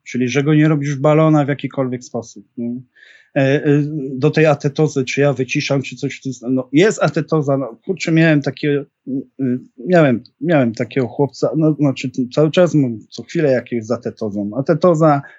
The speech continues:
najgorsze, co może być, ale on miał taką, jej, on miał taką atetozę, że, y, y, powiem tak, leży na Jezusa, ręce latają i jest w stanie jeszcze się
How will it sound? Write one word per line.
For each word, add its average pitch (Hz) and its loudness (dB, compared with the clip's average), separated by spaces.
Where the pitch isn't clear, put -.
najgorsze, 170 2
co 147 -4
może 120 -2
być, 101 -16
ale 113 -4
on 117 -6
miał 110 -8
taką, 131 -6
jej, 151 2
on 151 0
miał 143 2
taką 165 -2
atetozę, 143 -2
że, 151 0
y, 143 -8
y, 143 -2
powiem 160 2
tak, 143 2
leży 165 2
na 160 4
Jezusa, 175 0
ręce 175 0
latają 175 0
i 151 -4
jest 160 -6
w - -14
stanie 170 -4
jeszcze 165 -8
się 160 -6